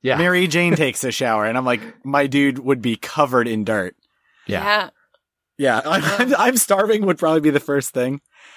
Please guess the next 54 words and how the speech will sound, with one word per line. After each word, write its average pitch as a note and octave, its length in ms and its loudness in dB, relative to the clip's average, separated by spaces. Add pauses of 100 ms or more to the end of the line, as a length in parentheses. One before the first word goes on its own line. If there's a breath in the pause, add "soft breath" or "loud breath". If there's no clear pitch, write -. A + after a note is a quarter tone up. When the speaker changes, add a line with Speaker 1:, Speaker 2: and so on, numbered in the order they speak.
(320 loud breath)
Speaker 3:
And B3+ 120 -2
Speaker 2:
Uh, B3 80 0
Speaker 3:
then, D#4 160 -2 (120)
oh, F#3+ 320 -14
when G3+ 140 -12
he A3 140 -10
comes A#3+ 400 -6
out G3+ 180 0
of G3 100 -2
the F#3+ 100 -8
sewers F#3+ 600 -8
after G3 300 -2
having F#3+ 280 -8
been F#3 200 -6
in F3+ 100 -8
the F3 80 -10
sewers F3 420 -6
and F3 80 -10
just, - 240 -6
like, F3+ 360 -2
gives G#3 260 0
her E3+ 160 2
a E3+ 80 2
big G#3+ 320 -2
ol' G#3+ 200 2
hug, F3+ 460 -2
I'm G#3 200 -6
like, A3+ 300 -6 (540)
Speaker 2:
That B3+ 180 0
Speaker 3:
"You E4+ 160 0
would F#4 140 -2
not B3 220 0
be B3+ 100 -8
touching - 420 -6
Speaker 2:
<laughs> C#3 160 -8 (240)
Speaker 3:
me." E3 80 -10
Speaker 2:
That's D#3 180 0
what C#3+ 120 2
love C3 240 2
is. A#2+ 220 0
Speaker 3:
<laughs> A#4+ 1160 -2 (1120 loud breath)
Speaker 2:
At C#3 80 0
least C3 200 0
in B2+ 100 0
a, A#2+ 140 2
Speaker 3:
Yeah. D#3 200 -4
Speaker 2:
in D3 80 -2
a A2+ 100 -2
mid A#2 220 -2
eighties A2 280 0
Spider-Man G#2+ 380 -2
Speaker 1:
That's - 100 -10
Speaker 2:
comic. A2 380 -6
Speaker 1:
just, D3+ 280 0